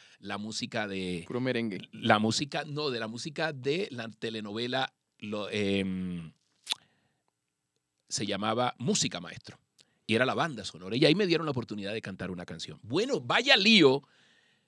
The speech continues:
Speaker 1: el que la gente pudiera registrar que yo también era cantante. Imagínate, tanto así que junto con Diana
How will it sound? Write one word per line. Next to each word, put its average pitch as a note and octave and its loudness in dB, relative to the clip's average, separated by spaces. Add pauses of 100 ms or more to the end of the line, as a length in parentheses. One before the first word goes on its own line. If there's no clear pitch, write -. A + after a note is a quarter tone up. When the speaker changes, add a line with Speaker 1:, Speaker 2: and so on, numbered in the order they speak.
(140)
Speaker 1:
el B2 -2
que D3 4
la C3+ 4
gente D3+ -2
pudiera D#3+ 2
registrar C3 -2 (440)
que C3+ -2
yo C#3 0
también D3+ -4
era D3 0
cantante. G#2+ -8 (720)
Imagínate, A#2 2 (240)
tanto E3+ 2
así B2 2 (340)
que A2 2
junto D#3 -2
con F#2 -8
Diana A2 -6